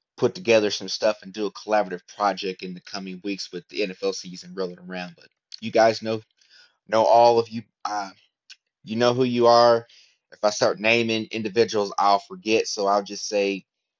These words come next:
all my, uh, brothers over at The Grid. But, uh, okay, I'm, I'm done for the night. That is all, and I mean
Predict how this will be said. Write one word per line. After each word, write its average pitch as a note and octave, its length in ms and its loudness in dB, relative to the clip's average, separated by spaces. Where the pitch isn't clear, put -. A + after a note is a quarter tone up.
all A2 260 4
my, G2+ 160 4
uh, G2 300 -4
brothers G2+ 420 0
over G2 220 2
at F2 100 -8
The - 80 -20
Grid. F#2 480 -4
But, A#1+ 160 -12
uh, C3 300 8
okay, A2 460 -6
I'm, A#2 240 -2
I'm A2+ 180 -2
done F#2+ 240 -4
for F#2+ 60 -16
the F#2+ 100 -12
night. F#2+ 300 -12
That B2 200 4
is G#2 260 2
all, G#2+ 460 6
and G#2 120 -16
I G#2+ 140 -4
mean G2+ 300 -8